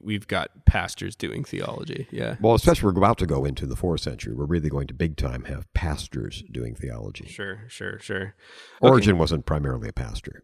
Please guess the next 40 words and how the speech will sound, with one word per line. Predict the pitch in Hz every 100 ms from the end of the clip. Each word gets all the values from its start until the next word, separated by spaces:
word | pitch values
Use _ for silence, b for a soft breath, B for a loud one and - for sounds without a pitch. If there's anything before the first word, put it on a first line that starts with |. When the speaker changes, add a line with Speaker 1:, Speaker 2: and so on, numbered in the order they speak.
| -
Speaker 2:
but | 78 73
the, | 78 73
the | 69
great | 80 90 78
writers | 78 78 69 67
of | 64
the |
next | 67 67 87
century | 73 - 57
will | 62 57
be. | - - - -
Speaker 1:
Got | 87 76
it. | 62 _ _ B B B -
Speaker 2:
We're | 92
Speaker 1:
So | 107
Speaker 2:
moving | 90
that | 76 -
direction. | 58 - - -
Speaker 1:
So | - 143 139
end | 123 151 165
of | 123
the |
third | 117 127 131 117
century, | - 117 - 135 127 127 123
um, | 107 98 92 87 92 110
we've | 107 101 - _
basically | 101 101 107 - 98 92
got | 104 95 87 78 - 76
the, | 73 80 92 80 -
the, | 104 104 64
the, | 92 110 104 -
the | 107 113 92 104 92
Rome | 131 127 143 143
has | 131 117 113
its | 101
last | 101 95 107 -
shot | - 107 90 85 - 101
at | 95 -
trying | - 95 92 87
to, | - 98 90 85